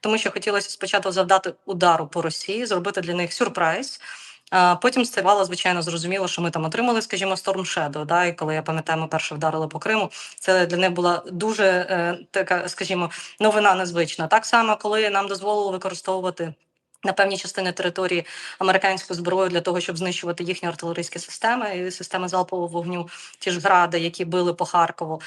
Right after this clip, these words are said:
це теж було для них великою несподіванкою. Тому я дуже сподіваюся, що ми найближчим часом поди-, побачимо,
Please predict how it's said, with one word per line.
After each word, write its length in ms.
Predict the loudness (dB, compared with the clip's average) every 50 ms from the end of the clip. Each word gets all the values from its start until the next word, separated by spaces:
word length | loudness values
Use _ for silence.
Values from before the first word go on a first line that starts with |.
| -16 -18 -12 -8
це 120 | -4 0
теж 200 | 2 2 2 2
було 280 | 0 -4 -2 -2 -2 -2
для 180 | 0 0 0
них 320 | 0 0 -2 -2 -4 -4 -4 -2
великою 340 | -2 0 0 0 0 -2 -2
несподіванкою. 720 | -4 -4 -6 -6 -6 -4 -4 -4 -4 -6 -6 -8 -8 -8
Тому 240 | -6 -4 -2 0 0
я 120 | 2 2 2
дуже 200 | 2 0 -2 -2
сподіваюся, 540 | -4 -4 -2 0 4 4 4 4 4 0
що 120 | -4 -2 -2
ми 80 | 0
найближчим 400 | 0 0 2 0 0 -2 -2 -4
часом 320 | 0 0 0 0 0 -2 -2
поди-, 260 | 0 0 0 0 -2
побачимо, 680 | -2 0 2 6 8 8 6 6 2 -4 -4 -4 -4